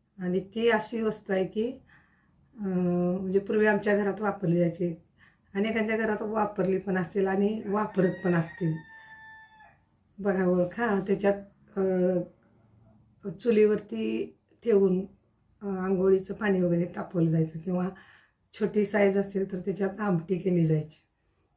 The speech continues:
तर वस्तू मी तुम्हाला दाखवते. मी घेतली, हसू नका कोणी.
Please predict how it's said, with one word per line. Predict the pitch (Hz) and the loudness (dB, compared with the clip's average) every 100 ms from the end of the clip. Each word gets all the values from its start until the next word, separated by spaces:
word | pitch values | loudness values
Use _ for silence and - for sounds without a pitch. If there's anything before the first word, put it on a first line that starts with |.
| _ | _
तर | 170 | -6
वस्तू | 190 - 175 | -4 -4 0
मी | 175 | 0
तुम्हाला | 175 180 180 | 4 4 4
दाखवते. | 175 180 170 | 0 0 2
मी | 170 196 | 2 4
घेतली, | 196 208 196 | 4 4 2
हसू | 190 196 196 | 2 0 0
नका | 208 190 190 | 0 0 -2
कोणी. | 170 180 | -4 -2